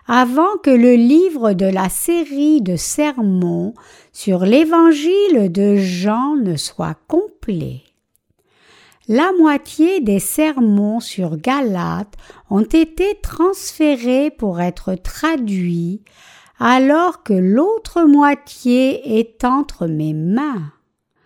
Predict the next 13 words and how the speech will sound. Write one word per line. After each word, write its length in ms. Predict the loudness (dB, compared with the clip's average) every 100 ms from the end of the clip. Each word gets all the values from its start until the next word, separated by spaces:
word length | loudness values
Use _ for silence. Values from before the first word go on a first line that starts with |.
| _ _ _ _ _ 2
Une 400 | 4 6 4 4
fois 680 | -4 -18 -8 -4 -4 -4 -6
que 160 | -4
les 240 | -2 0 -2
sermons 640 | -4 -6 -4 0 4 4
restants 840 | 4 0 -2 -8 -12 -6 -2 -2 -4
seront 580 | -6 -6 -4 -4 -4
révisés 1160 | -4 -2 -2 0 2 2 2 -4 -4 -2 -4 -6 -12 -20 _ -8
et 160 | -6
transmis 880 | -6 -2 2 2 0 0 4 4 2
pour 240 | -2 -6 -4
la 180 | -4
traduction, 1300 | -6 -8 -4 -4 0 0 0 -10 -10 -6 -4 -4 -6